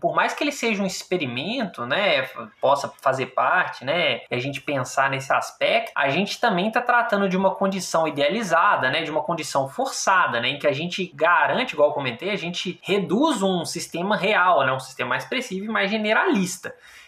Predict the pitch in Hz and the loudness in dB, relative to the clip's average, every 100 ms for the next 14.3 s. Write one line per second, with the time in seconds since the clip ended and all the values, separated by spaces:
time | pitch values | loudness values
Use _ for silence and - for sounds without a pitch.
0 | - 151 170 220 202 233 254 349 - 190 | -2 0 2 4 4 2 0 -4 0 2
1 | 190 - 135 156 170 - 185 156 156 151 | 2 -2 -4 -6 -8 -6 -2 2 2 2
2 | 143 135 139 139 127 - 131 117 120 196 | 0 -2 -2 -2 -2 -4 -4 -2 2 4
3 | 185 131 160 190 135 127 127 123 131 131 | 2 2 0 0 -2 -6 -6 -6 -6 -8
4 | 127 127 127 117 110 135 165 139 135 143 | -6 -8 -10 -12 -4 0 0 0 2 2
5 | 113 - 120 196 240 - - - 143 185 | 2 0 2 2 0 -6 -8 -4 -2 -2
6 | - 208 - 233 302 208 202 247 226 202 | -2 -2 0 0 0 -2 -2 -2 -2 -4
7 | - 190 139 160 254 240 131 113 - 147 | -2 -2 2 2 2 0 -2 -8 -2 2
8 | 180 240 294 320 285 294 185 180 220 262 | 2 2 -2 0 2 4 4 2 2 0
9 | 262 220 226 - 285 - 175 185 240 - | -4 -2 -2 -2 -2 2 2 4 2 2
10 | 370 190 175 117 - 202 240 247 190 - | 4 4 2 0 -4 0 2 2 -2 -4
11 | 202 220 147 151 208 180 135 143 123 160 | 0 2 2 0 -2 -2 -2 -2 -2 0
12 | 220 - 139 175 160 147 165 165 - 160 | -2 -2 -2 -2 -2 -2 -2 -4 2 2
13 | 160 - 170 165 165 165 196 196 175 131 | 0 -6 -8 -6 -6 -2 2 4 4 2
14 | 127 110 - | -2 -6 -8